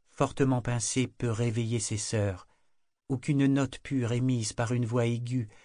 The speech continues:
peut faire frémir le cristal, ainsi tu as suscité la vérité en moi. » Et il éclata de rire à sa grande surprise, car il avait l'impression qu'un oiseau longtemps resté en cage dans sa poitrine venait soudain de s'envoler. «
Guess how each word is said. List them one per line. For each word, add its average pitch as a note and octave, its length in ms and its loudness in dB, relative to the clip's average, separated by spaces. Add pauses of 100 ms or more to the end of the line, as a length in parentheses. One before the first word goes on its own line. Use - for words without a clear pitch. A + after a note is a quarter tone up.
(140)
peut C#3 140 4
faire - 280 -2
frémir B2+ 400 -2
le A#2 100 -2
cristal, A2 680 -4 (800)
ainsi D3+ 400 -2
tu A#2 160 -2
as G#2 80 0
suscité A#2 500 -6
la A2 140 0
vérité G#2 500 -2
en F#2+ 120 -4
moi. » F2+ 280 -8 (1500)
Et E3 220 2
il D3+ 220 4
éclata C3+ 400 6
de A#2+ 80 4
rire A#2+ 340 6
à A#2 60 0
sa A#2 180 2
grande B2 220 4
surprise, A#2 560 -2 (400)
car B2+ 180 4
il C3 140 6
avait A#2+ 180 6
l'impression A2+ 480 4
qu'un A2+ 240 2
oiseau B2 320 4
longtemps B2+ 380 4
resté B2 340 2
en B2 100 2
cage A#2 320 4
dans A2+ 120 0
sa G#2 160 -2
poitrine C#3+ 500 2 (260)
venait D3 300 6
soudain D#3 460 4
de C#3+ 100 4
s'envoler. « A2+ 600 0